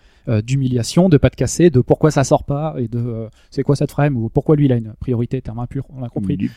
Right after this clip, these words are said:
Speaker 1: Pourquoi,
Speaker 2: pourri,
Speaker 1: pour-,
Speaker 2: ce
Speaker 1: pourquoi lui, il
Speaker 2: jeu.
Speaker 1: m'a frappé d'abord,
Speaker 2: <laughs>
Speaker 1: et cetera. Ça, ça coûte très cher. Et un troisième, troisième aspect qui, qui explique le caractère dominant d'une licence par période, euh, c'est le concept des effets de réseau.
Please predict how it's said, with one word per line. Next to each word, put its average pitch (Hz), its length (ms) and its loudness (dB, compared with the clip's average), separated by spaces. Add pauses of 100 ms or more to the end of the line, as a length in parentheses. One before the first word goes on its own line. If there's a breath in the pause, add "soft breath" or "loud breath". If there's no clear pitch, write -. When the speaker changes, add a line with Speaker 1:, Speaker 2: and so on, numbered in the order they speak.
Speaker 1:
Pourquoi, 240 260 6
Speaker 2:
pourri, 240 100 4
Speaker 1:
pour-, 190 80 8
Speaker 2:
ce - 120 0
Speaker 1:
pourquoi 190 200 10
lui, 202 80 10
il 214 40 10
Speaker 2:
jeu. 185 40 8
Speaker 1:
m'a - 80 10
frappé 165 280 6
d'abord, 156 280 6
Speaker 2:
<laughs> - 20 0
Speaker 1:
et 165 60 2
cetera. 135 320 -4 (260)
Ça, 208 140 0
ça 214 120 0
coûte - 160 -4
très 143 140 2
cher. 127 200 -6 (420 soft breath)
Et 131 100 2
un 127 80 0
troisième, 156 560 4
troisième 170 320 4
aspect 262 240 0
qui, 117 280 -12
qui - 100 -2
explique - 320 -4
le 147 80 4
caractère 131 360 -4
dominant 151 420 -2
d'une 120 160 -4
licence 127 300 -10
par - 140 -12
période, 131 400 -6 (500 soft breath)
euh, 110 220 -2
c'est 139 140 -6
le - 40 -10
concept 151 320 0
des 131 160 4
effets - 140 0
de 127 60 2
réseau. 123 280 -2